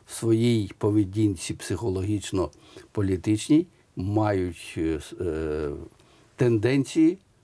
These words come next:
до російського, е, оріо-, аре-, арео-, ареалу. Тобто це вже, ну, хвороба. Я не вважаю, що це,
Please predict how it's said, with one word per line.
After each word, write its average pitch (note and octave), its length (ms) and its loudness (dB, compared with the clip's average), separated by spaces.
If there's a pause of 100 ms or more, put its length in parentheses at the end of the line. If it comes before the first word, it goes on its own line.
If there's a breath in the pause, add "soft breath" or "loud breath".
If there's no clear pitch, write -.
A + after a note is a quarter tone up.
(140)
до B2+ 380 0 (760)
російського, G#2+ 840 -2 (680 soft breath)
е, - 40 -14 (760)
оріо-, C3 400 4 (120)
аре-, G#2+ 260 -2
арео-, B2 500 2
ареалу. A2+ 520 0 (420 soft breath)
Тобто C3 400 0 (960)
це D3 360 2
вже, A#2+ 420 0 (560 soft breath)
ну, A#2 580 0
хвороба. A#2+ 560 -2 (520)
Я - 280 -2
не F2+ 160 -4
вважаю, E2+ 520 -6
що - 140 -12
це, C2+ 260 -10